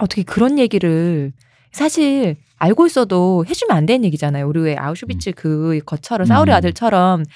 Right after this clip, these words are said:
Speaker 1: 여기 들어가시고 나오면은 차가 기다리고 있고 어쩌고 하면 사람을 감언유설로 꼬셔갖고 둬도 지금 안 될 판에,
Speaker 2: 음.
Speaker 1: 어?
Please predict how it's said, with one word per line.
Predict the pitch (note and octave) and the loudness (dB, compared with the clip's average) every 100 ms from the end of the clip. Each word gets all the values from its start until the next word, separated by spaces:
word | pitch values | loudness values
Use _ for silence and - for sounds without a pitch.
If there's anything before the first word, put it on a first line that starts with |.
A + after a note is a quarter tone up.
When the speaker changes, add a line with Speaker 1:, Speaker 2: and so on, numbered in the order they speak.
| - - - | -20 -10 -2
Speaker 1:
여기 | F#3 F3+ | 0 2
들어가시고 | F#3+ G#3 F3+ F#3 G#3+ G3+ G#3+ A#3+ G3+ | 2 4 2 0 0 4 4 4 2
나오면은 | D#3 G3+ A#3 G#3+ G3+ | 4 4 4 2 0
차가 | - D4+ C4+ | -2 -2 -2
기다리고 | - G#3+ A3+ G3+ A3+ G3+ | 0 2 2 -2 0 0
있고 | - F3 | 2 0
어쩌고 | E3 C4 B3 | 2 -2 0
하면 | C#4 | 0
사람을 | C4+ D4 | 0 -2
감언유설로 | - E3 A#3+ D#4 D4 C#4 A#3+ | -2 2 4 4 2 2 0
꼬셔갖고 | F#3+ E4+ B4+ B4 - G#3 | 0 0 2 0 0 0
둬도 | F#3 E3 F#3 | 0 0 0
지금 | - E3+ | -2 -4
안 | C#3+ D3+ | -2 -2
될 | A#3 | 0
판에, | A3 D#3+ C#3+ D3 D3 C3+ - | 0 2 2 0 0 -2 -4
Speaker 2:
음. | |
Speaker 1:
어? | D#3+ | -8